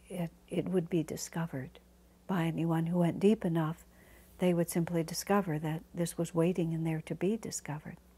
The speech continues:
But the energization exercises were a specific technique that Master created for this age of energy.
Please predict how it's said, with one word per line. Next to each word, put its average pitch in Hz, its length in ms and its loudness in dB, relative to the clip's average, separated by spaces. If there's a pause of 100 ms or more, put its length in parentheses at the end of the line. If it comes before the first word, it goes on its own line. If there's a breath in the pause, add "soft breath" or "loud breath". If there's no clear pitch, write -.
(760 loud breath)
But 214 120 4
the 240 80 8
energization 294 800 4
exercises 160 760 -2
were 175 280 0
a 185 80 -8
specific 247 580 -2
technique 175 440 -2
that - 140 -4
Master 190 320 -2
created 175 400 -2
for 190 160 0
this 196 320 0
age 156 440 -2 (220)
of 185 200 -6
energy. - 600 -4